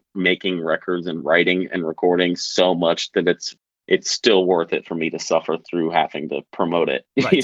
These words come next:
Speaker 1: know what I mean?
Speaker 2: right. <laughs>
Speaker 1: And, uh, I don't know. So, like, the fact that I'm still doing that just proves to me that I still care a lot about the actual craft of it, you
Speaker 2: Mm-hmm.
Speaker 1: know?
Speaker 2: Right.
Speaker 1: I just need to find a way to, like, get my brain to enjoy the,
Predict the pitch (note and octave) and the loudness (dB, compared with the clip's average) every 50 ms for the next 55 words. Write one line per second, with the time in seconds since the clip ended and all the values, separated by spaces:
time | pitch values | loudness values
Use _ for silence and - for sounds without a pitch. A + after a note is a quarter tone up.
0 | - E3+ C#3 G#2+ G#2 G2+ F#2+ F2+ F#2 G2 - - - - - - - - - - | 2 2 2 4 2 2 0 0 -2 -4 -6 -8 -14 -14 -14 -14 -16 -16 -18 -20
1 | - - - - B2 A#2 A2 G#2+ G#2+ G2+ F#2 F2+ D#2+ - - - - _ _ _ | -12 -8 0 2 4 4 4 4 4 4 4 2 0 -2 -8 -16 -20 _ _ _
2 | _ - A#2+ C3 D3 D3+ C#3 G#2 E2+ - - C3 A#2+ - - - A#2 A2+ A2 - | _ -2 0 2 4 4 4 2 0 0 0 0 0 0 -2 -2 -2 -2 -2 -2
3 | _ _ A#2+ B2 A#2 - C3+ C#3 C#3+ D3 - - B2+ A2 - - G2+ G#2+ G2+ G2+ | _ _ -8 -8 -4 0 2 2 2 2 0 -4 -4 -4 -4 -6 -6 -8 -8 -10
4 | - - - A#2 A2+ G#2 F2 E2+ G2 F#2+ F#2 F#2 F2 E2+ E2+ F2 F#2 D2+ D#2 G2+ | -12 -10 -6 -6 -6 -6 -4 -4 -4 -2 -2 -4 -2 0 0 0 0 0 -4 -6
5 | G2 F2+ - - - G#2 G2 F#2 F2 - - F#2+ F2 E2+ E2+ E2+ E2+ D#2+ F2+ D#2+ | -8 -8 -6 -2 0 0 0 0 -2 -4 -4 -4 -2 -2 -2 -2 0 2 2 2
6 | A1 C#2 E2+ E2 - - - F#2+ F2 F2 - - - F2+ E2+ E2+ E2+ D#2+ - - | 2 2 0 0 0 0 2 2 2 2 2 0 2 2 2 4 2 2 0 0
7 | D#2+ E2 E2+ D#2+ D#2 E2 E2 - - - G#2 F#2+ F2+ E2 E2 - _ _ - F2 | -2 0 0 0 2 2 0 0 -2 -2 2 4 4 4 4 2 _ _ -2 0
8 | E2 D#2+ - _ _ _ - F#2+ E2 - - - E2+ D#2+ - - - F#2 D#2 D#2 | 0 -2 -4 _ _ _ -2 -2 -2 0 0 -2 -2 -2 -2 0 2 2 2 2
9 | - - - G2+ F2+ F#2+ G2+ F#2 - G#2+ A2 G#2 G2+ F#2+ G2+ G#2+ - _ _ _ | 0 0 0 2 4 4 4 2 2 0 2 2 2 2 2 -2 -4 _ _ _
10 | _ _ G#2+ G#2 D#2+ - _ _ _ - - - A#2 F2+ - - A#2+ B2 A2+ F#2+ | _ _ -12 -12 -12 -14 _ _ _ -8 -4 -2 -2 -2 0 2 2 2 2 2
11 | G2+ - - G2+ G2+ G2 G2 G2 F2 F#2 F2+ F2+ F2+ F2+ - F#2 F2 E2 D#2+ D#2+ | 0 2 2 4 4 4 2 2 2 2 2 2 2 0 -2 -6 -4 -4 -6 -6
12 | - - _ _ _ _ _ _ _ _ _ _ _ - G2+ - G#2 F#2 F#2 F2+ | -8 -12 _ _ _ _ _ _ _ _ _ _ _ 0 0 0 2 0 0 0
13 | - E2 F2 F#2 F2+ F#2 F2+ - G#2 F#2 F2+ F2+ F#2+ F2+ E2+ F2+ F2+ E2+ D2+ E2 | 0 -2 -2 -2 -2 -2 -4 -4 -2 -2 -2 0 0 0 2 2 2 0 0 -2
14 | F#2 F2 | -4 -6